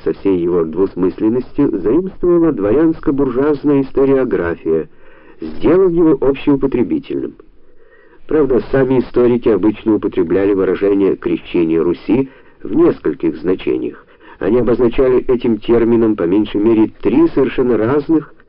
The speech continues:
хотя и взаимосвязанных явления. Во-первых, конкретные события, обращение в христианство киевлян, осуществленное в восемьсот шестьдесят седьмом году князем Аскольдом, первое крещение Руси,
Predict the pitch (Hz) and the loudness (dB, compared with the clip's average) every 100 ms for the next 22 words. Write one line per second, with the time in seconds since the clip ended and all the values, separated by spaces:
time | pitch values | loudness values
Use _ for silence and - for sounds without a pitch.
0 | - - 80 107 - 110 92 107 104 - | -16 -8 -4 -4 -2 -4 -2 0 -2 -4
1 | 87 101 113 117 110 143 160 87 71 60 | -4 -4 -2 -2 0 2 2 2 0 -6
2 | - - - - - - - _ _ _ | -10 -20 -20 -20 -20 -20 -20 _ _ _
3 | _ _ _ - - 110 156 139 123 113 | _ _ _ -16 -4 -2 0 2 2 2
4 | 104 - 120 117 143 170 165 160 160 156 | 0 0 0 2 2 2 2 2 2 2
5 | 156 147 190 - 85 73 67 - 101 95 | 0 2 0 0 -2 -2 -4 -8 -2 0
6 | 95 - 123 117 107 104 104 - 107 104 | 0 0 2 2 0 0 -2 0 0 -2
7 | - 95 85 92 87 85 104 98 82 85 | -2 -2 -2 0 0 2 0 -2 -4 -6
8 | - 82 87 98 98 95 90 80 - - | -6 -6 -2 0 2 2 0 -2 -8 -12
9 | 78 76 104 104 104 - 113 - - 90 | -10 -2 -2 -2 -4 0 0 0 -2 -2
10 | 85 90 110 98 - 92 98 104 85 82 | -2 -4 -2 -2 -2 -6 0 0 0 -2
11 | 82 78 90 90 80 80 76 - - 95 | -2 -4 -2 -2 -2 -4 -6 -6 -2 0
12 | 90 110 117 117 - _ - - 90 85 | 2 0 -2 -6 -14 _ -6 -2 0 0
13 | 92 98 110 - 120 120 123 123 135 135 | 0 -2 -4 -2 -2 0 -2 -4 -4 -4